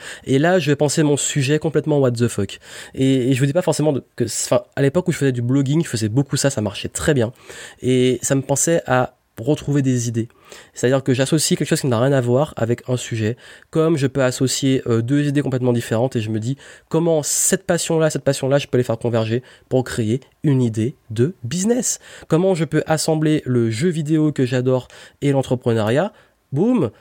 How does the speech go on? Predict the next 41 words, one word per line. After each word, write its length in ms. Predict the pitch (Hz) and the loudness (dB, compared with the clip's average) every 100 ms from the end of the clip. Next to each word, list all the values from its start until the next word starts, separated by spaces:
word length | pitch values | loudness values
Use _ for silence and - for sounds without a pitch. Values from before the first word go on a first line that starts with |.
| - | -12
ça 160 | - | -10
fait 320 | - 156 196 - | -4 0 0 -2
Game 240 | 123 165 | 0 2
Entrepreneur. 640 | 185 - 180 - 202 196 151 - - - | 2 0 0 2 2 2 -2 -18 -20 -4
Et 220 | 127 131 | 0 0
pareil, 300 | 127 147 185 | 0 0 0
Game 160 | 135 127 | 2 0
Entrepreneur, 400 | 123 123 147 170 | 0 -2 -2 -2
c'est 180 | - | -4
l'issue 300 | 117 120 - | -4 -4 -4
de 80 | 147 | -4
plein 260 | 110 - 160 | -2 -2 0
de 80 | 151 | 0
convergences 640 | 156 147 147 143 156 135 | -2 0 0 2 0 0
de 100 | 123 | 0
trucs, 300 | - 147 139 | 0 -4 -2
de 100 | 123 | 0
mes 140 | 113 | 0
valeurs, 500 | 113 120 127 131 131 | 0 0 0 2 0
de, 300 | 120 110 107 104 - - - | 0 0 -2 -4 -12 -18 -10
d'idées, 540 | 120 147 127 135 131 | -2 0 2 2 2
de 120 | 123 | 2
concepts, 580 | 113 143 135 - 135 123 | 0 -2 -2 2 0 0
et 60 | 127 | -4
cetera, 480 | - 117 - 123 131 | -2 -2 -2 -2 -2
qui 100 | 117 | -2
sont 160 | 113 | -6
forts 240 | - - - | -4 -4 -2
pour 140 | 135 | 0
moi, 160 | 135 131 | 2 2
qui 80 | |
sont 100 | - | 0
des, 80 | 113 | -2
aussi 160 | 107 - | -2 0
des 100 | 120 | 0
passions. 380 | 98 104 190 196 - - - - - | 2 2 2 0 -6 -18 -20 -20 -8
Donc, 260 | 131 175 - | 0 0 0
faites 220 | - 214 | -4 -2
converger 400 | - 135 127 123 | 0 2 2 2
les 60 | 117 | 0
choses. 280 | - 98 | -2 -8